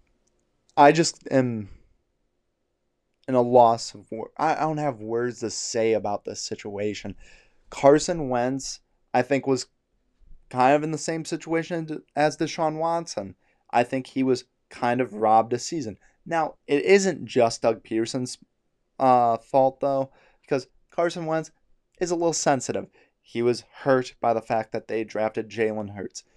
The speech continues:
Get over it. If you want to show them that they made the mistake of drafting Jalen Hurts, you gotta prove to them. You have to step up and ball out, which clearly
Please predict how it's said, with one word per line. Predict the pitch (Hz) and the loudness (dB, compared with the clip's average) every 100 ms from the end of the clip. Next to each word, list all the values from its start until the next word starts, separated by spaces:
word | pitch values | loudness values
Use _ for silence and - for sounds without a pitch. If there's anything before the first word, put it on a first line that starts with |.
| _ - - - _ _ _ | _ -20 -20 -20 _ _ _
Get | - 131 127 | 6 8 10
over | 131 123 117 110 | 8 6 2 -2
it. | 69 _ _ _ _ _ _ _ _ _ _ _ _ _ _ _ _ _ _ _ 127 | -2 _ _ _ _ _ _ _ _ _ _ _ _ _ _ _ _ _ _ _ -8
If | 123 131 | -6 -2
you | 139 | -2
want | 151 156 151 | 0 -2 -4
to | - 139 | -10 -12
show | - 123 113 | -6 -2 0
them | 135 143 | 0 -2
that | 139 - | -4 -4
they | 123 120 | -6 -6
made | 123 120 117 | -6 -8 -8
the | |
mistake | 110 110 - 104 123 - - | -10 -10 -2 0 0 -2 -16
of | 117 | -10
drafting | - 110 110 127 117 | -2 0 0 -2 -2
Jalen | 113 110 107 | 0 0 -4
Hurts, | 104 123 - _ _ | -4 -4 -6 _ _
you | 123 131 | -4 4
gotta | 139 110 | 6 6
prove | - - 123 120 | 2 -2 -2 -2
to | 110 | -6
them. | 98 - - _ _ _ _ _ _ | -8 -12 -16 _ _ _ _ _ _
You | 131 131 | 0 0
have | 143 131 - | 4 0 0
to | 139 104 - | -4 -4 -6
step | - - 110 123 139 | -8 0 2 2 4
up | 123 123 _ _ _ _ _ _ _ - | 2 0 _ _ _ _ _ _ _ -8
and | 117 113 | -8 0
ball | 113 120 120 | 6 8 8
out, | 135 - - _ _ _ _ | 4 2 -6 _ _ _ _
which | - 127 120 - - _ _ _ _ _ _ - | 0 2 2 -2 -18 _ _ _ _ _ _ -14
clearly | 147 170 190 175 151 147 | -2 4 6 4 0 -4